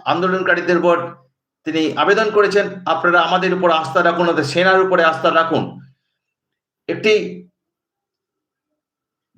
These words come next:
তিনি, এ, আরো বলে যে, "আমরা সব রাজনৈতিক দে-, নেতাদের সঙ্গে কথা বলেছি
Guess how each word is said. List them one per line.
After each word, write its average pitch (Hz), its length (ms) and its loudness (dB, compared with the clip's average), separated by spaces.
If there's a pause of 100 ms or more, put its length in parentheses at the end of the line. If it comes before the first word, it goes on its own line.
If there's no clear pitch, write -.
(340)
তিনি, 196 160 -2
এ, 175 360 2
আরো 185 240 0
বলে 202 200 2
যে, 208 120 4
"আমরা 196 280 0
সব - 280 0
রাজনৈতিক 196 560 0
দে-, 185 100 2
নেতাদের 185 480 2
সঙ্গে 190 280 0
কথা 175 220 0
বলেছি 185 540 -2